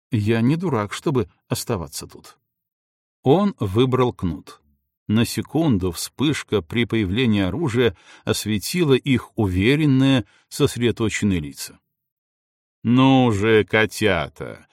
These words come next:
мне не хотелось бы вас бить или калечить. Давайте просто», — продолжила фигура.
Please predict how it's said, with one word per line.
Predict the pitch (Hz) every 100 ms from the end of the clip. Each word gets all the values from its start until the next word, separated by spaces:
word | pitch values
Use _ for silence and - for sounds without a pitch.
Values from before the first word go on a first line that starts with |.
| _ _ -
мне | 107 123 185
не | 202 190
хотелось | - 180 - 160 196 185 143
бы | 185
вас | 160 170 117
бить | 104 95 123 165 -
или | 131 113
калечить. | 110 101 98 107 - 123 - - _ _ _ _
Давайте | - 208 233 247 226 214 - 156
просто», — | - 208 214 - - 156 139 - _ _ -
продолжила | 117 107 104 98 90 95
фигура. | 90 98 82 80 -